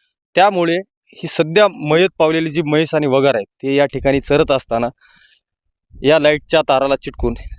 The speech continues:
जागीच, अ, ठार झालेले आहेत. आणि या जे शेतकरी आहेत, याचे जे म्हशीचे मालक आहेत, त्यांच्याशी बोलल्यानंतर त्यांनी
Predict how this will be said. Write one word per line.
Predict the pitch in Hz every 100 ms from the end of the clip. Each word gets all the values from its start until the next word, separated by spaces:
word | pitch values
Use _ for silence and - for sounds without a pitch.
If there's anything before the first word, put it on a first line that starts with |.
| 117
जागीच, | 131 131 147 - 143
अ, | 135 127 123 120 117 117 113 _ _ -
ठार | 143 143
झालेले | 131 120 117
आहेत. | 131 _ _ _ _ _ _ _ -
आणि | 135 151 160 175 - - - - - -
या | 151 180 175 151
जे | 196
शेतकरी | - 175 208
आहेत, | 185 139
याचे | 131 147
जे | 139
म्हशीचे | 143 143 -
मालक | 147 127 127 110
आहेत, | - _ _ - - - -
त्यांच्याशी | 131 135 151 165 156
बोलल्यानंतर | - 139 135 143 143 165
त्यांनी | - 135 135